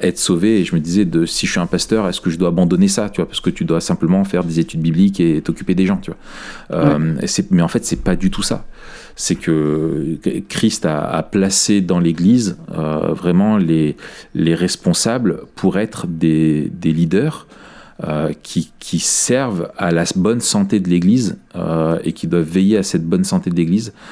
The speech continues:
Speaker 1: Et, euh, et, et, et ça comprend donc toutes les, les facettes du ministère, euh, qui s'expriment.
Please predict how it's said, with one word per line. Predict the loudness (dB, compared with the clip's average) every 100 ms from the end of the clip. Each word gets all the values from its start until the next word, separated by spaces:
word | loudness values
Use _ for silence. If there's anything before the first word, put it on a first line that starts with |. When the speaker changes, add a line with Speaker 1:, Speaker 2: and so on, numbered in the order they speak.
| -20 -20 -16 -2
Speaker 1:
Et, | 0 2
euh, | 2 0 0 -2 0
et, | 0
et, | 2 0 2 2
et |
ça | 0 0
comprend | -2 0 0 2 2
donc | 4 2
toutes | 0 -2 0
les, | 2
les | 4 2
facettes | 0 -2 0 -2 0 -2
du | 2 4
ministère, | 6 6 2 0 0 -2
euh, | -2 -4 -6 -6 -6 -8 -6
qui | -4
s'expriment. | -2 -4 -2 -2